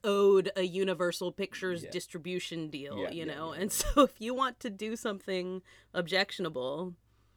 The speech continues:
Speaker 1: then you can do it. You're well within your rights and freedom, but, you know,
Speaker 2: Hmm.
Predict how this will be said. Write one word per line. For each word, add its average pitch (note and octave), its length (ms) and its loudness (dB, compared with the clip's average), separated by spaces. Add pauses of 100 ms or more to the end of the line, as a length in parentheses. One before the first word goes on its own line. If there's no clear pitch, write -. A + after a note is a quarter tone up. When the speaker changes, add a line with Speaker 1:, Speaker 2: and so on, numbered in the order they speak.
(400)
Speaker 1:
then F3 340 -2
you A3+ 160 -4
can B3 240 -4
do C4 260 -4
it. G#3 120 -2
You're D3 120 -4
well D#3+ 300 0
within E3+ 280 -2
your D3+ 140 -2
rights C#3 320 -4
and B2+ 120 -10
freedom, C#3+ 520 -6
but, C#3 260 -6 (140)
you D3+ 180 -10
know, - 340 -8
Speaker 2:
Hmm. D#3 60 -10